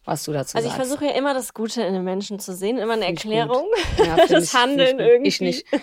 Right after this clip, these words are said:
Speaker 2: <laughs> zu finden. Deswegen, ich glaub, Tano ist einfach wahnsinnig jung, also irgendwie zehn Jahre jünger,
Speaker 1: Mhm.
Speaker 2: so gefühlt als ich.
Speaker 1: Mhm.
Speaker 2: Und,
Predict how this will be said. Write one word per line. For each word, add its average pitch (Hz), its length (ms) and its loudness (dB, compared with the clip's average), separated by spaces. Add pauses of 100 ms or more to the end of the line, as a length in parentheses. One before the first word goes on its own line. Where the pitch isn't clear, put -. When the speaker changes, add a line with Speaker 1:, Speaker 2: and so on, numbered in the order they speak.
(160)
Speaker 2:
<laughs> 208 520 2
zu 302 120 -2
finden. 269 440 4
Deswegen, 262 240 0
ich 240 60 -6
glaub, 254 200 -4
Tano 240 300 0
ist 220 80 -6
einfach 202 300 -2
wahnsinnig 208 520 -4
jung, 185 500 -6 (460)
also 185 320 -2
irgendwie 185 220 -10
zehn 269 280 2
Jahre 220 300 4
jünger, 208 500 2
Speaker 1:
Mhm. 170 60 -10
Speaker 2:
so 165 140 -8
gefühlt 180 340 -10
als - 160 -8
ich. 196 200 0
Speaker 1:
Mhm. 226 180 0 (320)
Speaker 2:
Und, 220 340 0